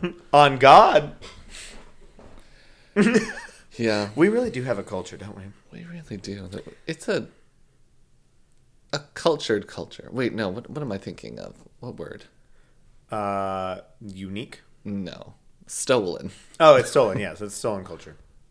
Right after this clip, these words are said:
Speaker 2: Where we take little bits and pieces from everybody.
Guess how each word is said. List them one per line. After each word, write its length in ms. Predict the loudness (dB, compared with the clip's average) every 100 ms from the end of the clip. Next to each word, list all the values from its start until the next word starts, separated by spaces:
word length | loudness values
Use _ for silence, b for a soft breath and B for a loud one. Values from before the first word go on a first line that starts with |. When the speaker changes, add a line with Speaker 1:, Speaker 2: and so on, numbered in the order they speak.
| -20 -20 _ _ -6
Speaker 2:
Where 140 | -4
we 80 | -4
take 220 | -6 -12
little 260 | -10 -10 -8
bits 280 | -10 -10 -12
and 100 | -12
pieces 400 | -6 -4 -2 -2
from 180 | -6 -6
everybody. 640 | -8 -8 -6 -6 -6 -8